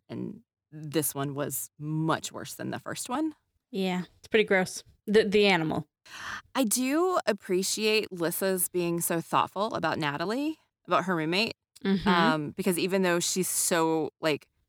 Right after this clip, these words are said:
Speaker 1: overstimulated and, and traumatized by these events and her emotions are just too much for her that she had to go into the bathroom and, like,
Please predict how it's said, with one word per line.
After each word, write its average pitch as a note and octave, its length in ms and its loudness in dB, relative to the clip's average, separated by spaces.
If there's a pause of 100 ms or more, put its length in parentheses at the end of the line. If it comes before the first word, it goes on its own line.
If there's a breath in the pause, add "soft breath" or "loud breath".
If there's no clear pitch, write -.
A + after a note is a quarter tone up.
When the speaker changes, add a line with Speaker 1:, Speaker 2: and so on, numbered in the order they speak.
(120)
Speaker 1:
overstimulated D3+ 880 0
and, C3 340 -2
and D3 160 -4
traumatized C#3+ 720 0
by B2+ 180 0
these C3 200 -2
events B2+ 380 -2
and B2+ 100 -6
her C3+ 120 0
emotions B2 540 -2
are B2+ 80 -4
just C#3 240 -10
too C#3+ 120 -6
much B2 260 -4
for D3 100 -14
her C#3+ 180 2
that C3 160 -4
she - 160 -2
had C3 280 0
to - 80 -10
go B2+ 180 0
into C3 200 -4
the C3 100 -2
bathroom C3 440 0
and, B2 420 -2 (200)
like, C3+ 300 -2